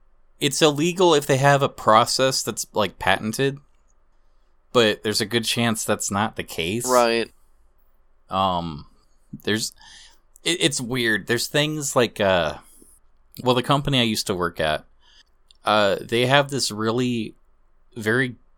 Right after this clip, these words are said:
Speaker 1: neat technique for cutting metal that uses chemicals to actually, like, burn the spots that you wanna cut out.
Speaker 2: Oh, that's cool.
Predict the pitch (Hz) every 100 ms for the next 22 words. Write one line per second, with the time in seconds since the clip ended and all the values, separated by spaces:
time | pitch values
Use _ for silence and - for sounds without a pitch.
0 | _ - 110 104 113 - - 104 98 92
1 | 87 - - 92 87 - 98 90 85 78
2 | 73 65 - _ _ _ _ _ - 90
3 | 85 - 98 - 87 - 120 101 - 87
4 | - - - 90 98 - 107 95 85 85
5 | 90 92 95 95 - - 95 95 - 87
6 | 87 85 - 92 80 80 92 - - -
7 | - - 110